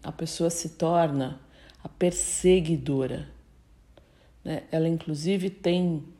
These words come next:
por ter baixa autoestima, ela desvaloriza outra pessoa. Ela, ela manda mensagens, manda mensagens que eu quero dizer, ela, ela emite, né?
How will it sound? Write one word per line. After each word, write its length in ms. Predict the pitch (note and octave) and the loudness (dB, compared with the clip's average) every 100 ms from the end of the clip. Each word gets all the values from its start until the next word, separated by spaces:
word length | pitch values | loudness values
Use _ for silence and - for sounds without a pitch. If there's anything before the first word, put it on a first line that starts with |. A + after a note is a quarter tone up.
| - _ - | -20 _ -10
por 120 | E3+ | -6
ter 200 | E3 F#3 | 0 0
baixa 560 | D#3 D#3 E3 G3+ - D#3 | 2 0 0 -2 -2 -4
autoestima, 760 | D3+ - D3 - - F#3+ F3 | -4 -4 -8 -8 -6 -4 -2
ela 200 | D#3+ D#3 | -2 -2
desvaloriza 1200 | C#3+ D3+ G3 G#3 D#3+ D#3 F3 F3+ D#3+ E3+ E3+ E3 | -2 2 4 4 0 -2 0 0 0 0 0 0
outra 440 | D#3 E3 F3+ F3+ F3 | 0 0 0 -2 -6
pessoa. 640 | E3 D#3 - C3 B2+ D#3+ - - - - - - - - - | -4 -6 -6 -6 -6 -8 -16 -20 -20 -20 -20 -20 -20 -20 -12
Ela, 360 | D3+ D3+ D3+ D#3 - | -6 -4 -4 -8 -6
ela 340 | D#3 D#3 D3 D3 F3 | -4 -2 -4 -10 -10
manda 400 | E3 E3+ F#3 E3+ | -2 2 4 4
mensagens, 1160 | E3 E3 - E3+ E3+ D#3 D#3 D3+ - - - - - - - | 2 0 0 2 2 2 0 -2 -6 -8 -14 -20 -20 -20 -8
manda 240 | E3 F3+ F#3 | -4 0 0
mensagens 520 | F3 F3 G#3 G#3+ G#3 | 0 0 -2 -2 -4
que 80 | G3+ | -4
eu 60 | |
quero 240 | F3+ F#3 E3+ | 0 0 -2
dizer, 480 | D3+ D3 F3+ A3 G#3+ | -4 -4 0 0 0
ela, 180 | G#3 - | -4 -4
ela 220 | E3 E3 | -4 -2
emite, 640 | D#3+ D#3 F#3+ F#3+ - - | -2 0 2 0 -2 -6
né? 300 | D3 F3+ G3+ | -2 -2 -2